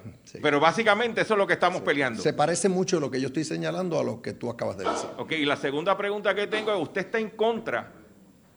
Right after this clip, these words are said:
Speaker 2: de que se le asignen diecisiete millones adicionales a la legislatura? Porque una cosa es decir, pues mira, yo estoy dispuesto a que
Speaker 1: No,
Speaker 2: usted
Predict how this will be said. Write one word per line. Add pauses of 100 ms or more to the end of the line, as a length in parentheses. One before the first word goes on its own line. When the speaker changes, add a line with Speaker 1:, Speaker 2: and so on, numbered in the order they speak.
(100)
Speaker 2:
de
que
se
le
asignen
diecisiete
millones
adicionales
a
la
legislatura? (260)
Porque
una
cosa
es
decir,
pues
mira,
yo
estoy
dispuesto
a
que
Speaker 1:
No,
Speaker 2:
usted